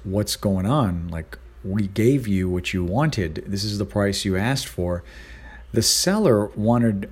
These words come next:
a quick close. He didn't really care too much about the price. So we had to make some adjustments slightly.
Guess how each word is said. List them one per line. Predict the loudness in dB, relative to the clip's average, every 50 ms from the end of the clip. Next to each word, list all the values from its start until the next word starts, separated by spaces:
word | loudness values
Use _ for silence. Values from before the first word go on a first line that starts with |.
| -6 -6
a | -6
quick | -6 0 2 2 2 2 0
close. | 2 4 6 6 6 4 0 -2 0
He | 2 4
didn't | 4 6 4
really | 4 4 2
care | 0 2 2 4 4 4 4
too | 2 0 0
much | 0 0 -2 -4
about | -4 -4 -4 -6 -6
the | -10 -12
price. | -6 -4 -4 -4 -2 -4 -4 -4 -4 -4 -6 -8 -10 -14 -20 -20 -20 -20 -20 -20 -16 -6
So | -2 0 2 4 4 6 6 4 4 4 2 2 0 -2 -4 -10 -16 -18 -18 -18 -18 -20 -20 -20 -20 -20 -12 0 2
we | 4 4
had | 4 4 2 0
to | 2 2 4 4 4 2
make | 2 0 0 -2
some | -2 -2 0 0
adjustments | 0 0 -2 -2 -2 0 0 -2 -2 -2 -2
slightly. | -4 -2 2 4 4 4 2 -2 -8 -10 -10